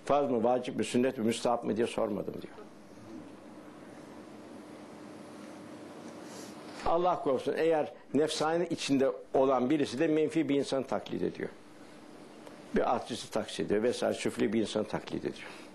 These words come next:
İnsan neye hayranlık duyarsa onun için muhabbete Peygamber Efendimiz tevcih etme. Ona olan muhabbeti arttırabilme. İnsan muhabbet duyduğu kimsenin iyiliğinden pay alır.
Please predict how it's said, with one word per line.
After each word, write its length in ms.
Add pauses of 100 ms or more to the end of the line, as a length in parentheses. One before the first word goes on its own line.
(600)
İnsan 480
neye 180
hayranlık 560
duyarsa 380
onun 200
için 280
muhabbete 880 (640)
Peygamber 540
Efendimiz 400
tevcih 320
etme. 260 (1120)
Ona 200
olan 280
muhabbeti 480
arttırabilme. 680 (2500)
İnsan 340
muhabbet 560
duyduğu 400
kimsenin 500
iyiliğinden 540
pay 260
alır. 240